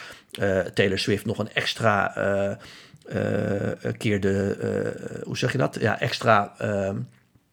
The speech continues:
bekendheid geven door haar, eh, in die Super Bowl te laten zijn. Dat zou ook dan allemaal politiek ingestoken zijn. Eh, eh, er is een, eh, eh, beweging aan de gang om haar kapot te maken. Nou, dat zal lastig worden, maar in ieder geval om haar te beschadigen, omdat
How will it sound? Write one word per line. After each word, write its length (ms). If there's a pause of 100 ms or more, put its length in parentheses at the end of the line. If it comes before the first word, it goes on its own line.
(460)
bekendheid 580
geven 380
door 160
haar, 240
eh, 640
in 100
die 100
Super 200
Bowl 160
te 100
laten 260
zijn. 220
Dat 100
zou 160
ook 120
dan 100
allemaal 180
politiek 520
ingestoken 580
zijn. 300 (400)
Eh, 400
eh, 80 (580)
er 100
is 140
een, 220
eh, 200
eh, 60 (500)
beweging 520
aan 120
de 60
gang 180
om 100
haar 160
kapot 320
te 80
maken. 320
Nou, 120
dat 140
zal 120
lastig 280
worden, 220
maar 120
in 60
ieder 160
geval 140
om 60
haar 120
te 80
beschadigen, 580 (440)
omdat 580